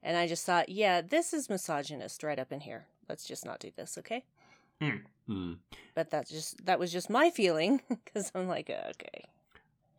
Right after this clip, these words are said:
Speaker 1: Right. 'Cause, you know, if they did something like that today, they could probably do it in a way that didn't make me feel that way.
Speaker 2: Mm-hmm.
Speaker 1: But back in the nineties, it was definitely misogynistic, so,
Speaker 3: Yeah.
Speaker 1: yeah. No thanks.
Speaker 2: The, um,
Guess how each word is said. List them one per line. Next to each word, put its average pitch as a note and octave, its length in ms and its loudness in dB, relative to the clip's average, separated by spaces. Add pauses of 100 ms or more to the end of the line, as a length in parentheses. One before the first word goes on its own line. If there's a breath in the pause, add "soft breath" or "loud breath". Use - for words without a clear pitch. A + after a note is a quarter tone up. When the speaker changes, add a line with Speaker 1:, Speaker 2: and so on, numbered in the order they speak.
(300 soft breath)
Speaker 1:
Right. F#2 540 -2
'Cause, C4 220 4 (320 loud breath)
you D4+ 80 4
know, C#4+ 100 8
if C4 100 6
they C#4 120 8
did C4 160 2
something A#3+ 320 2
like G3+ 180 0
that F#3+ 180 4
today, E3 580 2
they F#3+ 140 2
could F#3+ 140 -8
probably E3+ 460 -2
do D#3+ 180 -2
it D#3+ 80 -2
in E3 140 -2
a D#3 40 -4
way D3+ 180 0
that D#3+ 140 -6
didn't D3 200 -6
make C#3 180 -8
me C#3 80 -8
feel A3 260 -2
that C4+ 160 0
way. C4+ 220 0
Speaker 2:
Mm-hmm. B2+ 220 -2 (260 loud breath)
Speaker 1:
But F3+ 440 6
back G3 220 6
in G3 80 0
the F3 100 0
nineties, G#3+ 540 0
it F4+ 120 10
was G3 180 4
definitely F3 480 2
misogynistic, F3+ 1000 -2
so, - 680 -2
Speaker 3:
Yeah. F2+ 240 -2
Speaker 1:
yeah. - 100 -6 (500)
No A#3 100 -2
thanks. - 720 -12
Speaker 2:
The, B2 320 4
um, A#2+ 360 -4